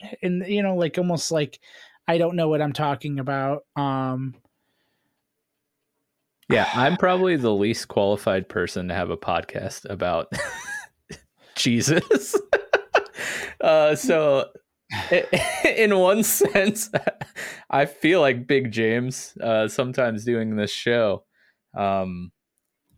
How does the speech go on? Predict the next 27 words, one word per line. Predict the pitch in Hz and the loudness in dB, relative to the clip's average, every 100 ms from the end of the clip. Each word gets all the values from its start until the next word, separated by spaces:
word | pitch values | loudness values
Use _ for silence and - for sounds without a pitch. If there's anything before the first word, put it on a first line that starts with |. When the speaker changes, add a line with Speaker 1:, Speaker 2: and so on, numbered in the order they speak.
| _ _ - | _ _ 0
Speaker 2:
but | 196 | 2
yeah, | 233 | 4
it's | 120 | 2
just | - - | -4 -4
like, | 160 127 - - | 0 0 -2 -8
um, | 117 110 104 95 87 98 _ _ _ _ _ _ _ _ _ _ _ _ _ _ _ _ - | -2 0 0 -2 -4 -10 _ _ _ _ _ _ _ _ _ _ _ _ _ _ _ _ -12
of | 120 | -10
course, | - 170 156 135 - - - _ _ _ _ _ _ _ _ | 0 2 4 2 -4 -12 -18 _ _ _ _ _ _ _ _
you | - | -2
know, | 117 | 0
them | 104 117 127 | 2 0 0
being | 127 123 110 104 - _ _ _ _ _ _ _ _ _ _ _ - | -2 0 -2 -4 -10 _ _ _ _ _ _ _ _ _ _ _ -12
so | - 127 | -2 0
early | 92 117 120 110 | 2 0 0 0
on | 107 110 107 | 0 0 -2
in | 101 | -2
their, | 95 90 85 - | -2 -4 -6 -8
their | 101 90 | -6 -6
walk | 90 92 92 - - | -2 -2 -2 -6 -14
with | 98 - | -14 -12
Jesus | 98 92 90 80 | -12 -12 -14 -14
and | 92 85 | -14 -12
just | 92 - | -12 -12
learning | 90 90 90 85 | -10 -8 -8 -8
all | 87 | -8
these | 85 82 - | -10 -12 -12
things, | 90 87 85 - | -10 -10 -14 -16